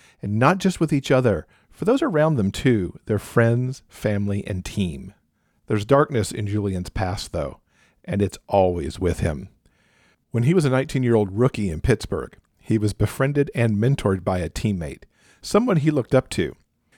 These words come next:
It didn't take long for that relationship to turn abusive, though, sexually and emotionally. Julian was, as he describes it, messy,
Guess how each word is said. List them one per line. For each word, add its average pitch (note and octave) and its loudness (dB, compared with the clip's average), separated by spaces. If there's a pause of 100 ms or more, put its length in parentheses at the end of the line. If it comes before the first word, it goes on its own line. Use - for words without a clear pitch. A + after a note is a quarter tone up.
It A2+ -8
didn't E3 -2
take D3+ 0
long C3 2
for A#2 -2
that G#2+ 2
relationship G2+ -2
to - -10
turn G#2 0
abusive, F2+ -2
though, D#2+ -6 (360)
sexually A#2+ 0
and G2+ 2
emotionally. E2+ -6 (760)
Julian D3 0
was, G2+ 0 (180)
as G2 0
he B2+ 2
describes F2+ 0
it, F#2 -2 (160)
messy, G#2 2